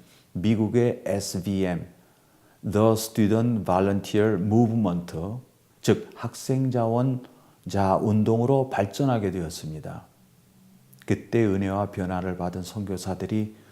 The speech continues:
우리나라에까지 많이 왔습니다. 만약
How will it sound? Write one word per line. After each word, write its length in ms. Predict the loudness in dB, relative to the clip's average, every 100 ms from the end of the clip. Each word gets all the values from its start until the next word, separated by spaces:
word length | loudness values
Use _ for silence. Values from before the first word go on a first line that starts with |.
| -20 -20 _
우리나라에까지 920 | -4 0 0 2 0 -2 -2 -6 -6
많이 500 | -6 -6 -6 -6 -6
왔습니다. 760 | -6 -6 -10 -12 -12 -12 -14 -16 _ _ _ _ _ _ _ _ _ _ _ _ _
만약 520 | -6 -4 -2 -4 -8